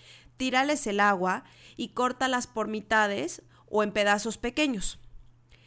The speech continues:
No tienen que ser exacto, pero sí tienen que ser como cuadritos pequeños para que l-,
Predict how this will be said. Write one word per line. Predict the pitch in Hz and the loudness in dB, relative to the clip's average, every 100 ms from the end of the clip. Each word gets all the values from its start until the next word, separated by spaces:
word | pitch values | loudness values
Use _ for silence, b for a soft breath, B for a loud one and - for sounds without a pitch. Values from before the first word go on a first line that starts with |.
| b b b | b b b
No | 254 | -4
tienen | 254 285 285 | -2 -2 -2
que | |
ser | 254 269 | -2 -2
exacto, | 277 277 262 277 | 0 0 -2 -4
pero | 262 202 | 0 -2
sí | 196 | -2
tienen | - 208 208 | -4 -4 -4
que | 185 | -6
ser | 180 190 | -4 -4
como | 202 196 180 | -4 -6 -2
cuadritos | 180 185 180 202 | 0 0 -2 -6
pequeños | - 208 226 220 220 247 | -6 -4 -2 0 -2 -2
para | - 175 170 | -2 -2 -2
que | |
l-, | 180 175 | -2 -2